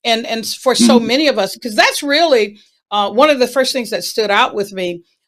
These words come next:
Speaker 1: was when I started, when I met you, and, and then our mutual friend that really introduced us, Mike Barber, he said, "This cat is working with nascar." I'm like, "A brother with nascar? Are you serious?" And this was
Speaker 2: <laughs>
Speaker 1: before the Bubba Wallace, you know, and all of that.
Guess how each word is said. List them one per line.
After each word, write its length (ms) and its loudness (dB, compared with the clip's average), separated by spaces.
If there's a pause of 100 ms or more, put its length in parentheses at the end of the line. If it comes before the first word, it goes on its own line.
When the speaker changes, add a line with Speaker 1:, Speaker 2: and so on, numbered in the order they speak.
Speaker 1:
was 240 0
when 120 0
I 120 0
started, 460 -4
when 120 -6
I 60 -4
met 300 -2
you, 340 -2 (280)
and, 280 -6
and 340 0
then 200 -6
our 280 0
mutual 480 2
friend 360 -2
that 140 0
really 300 0
introduced 540 -6
us, 160 -6
Mike 180 -4
Barber, 320 0
he 140 -4
said, 340 -2 (440)
"This 180 0
cat 320 -2
is 120 -8
working 280 -2
with 80 -4
nascar." 500 -2
I'm 60 -4
like, 320 -2 (260)
"A 60 -20
brother 340 -2 (220)
with 160 -10
nascar? 480 -2 (120)
Are 60 -4
you 160 2
serious?" 560 2 (340)
And 120 4
this 180 2
was 160 2
Speaker 2:
<laughs> 80 -2
Speaker 1:
before 240 4
the 120 4
Bubba 340 4
Wallace, 480 4
you 80 4
know, 340 4
and 100 -2
all 160 4
of 100 -4
that. 320 2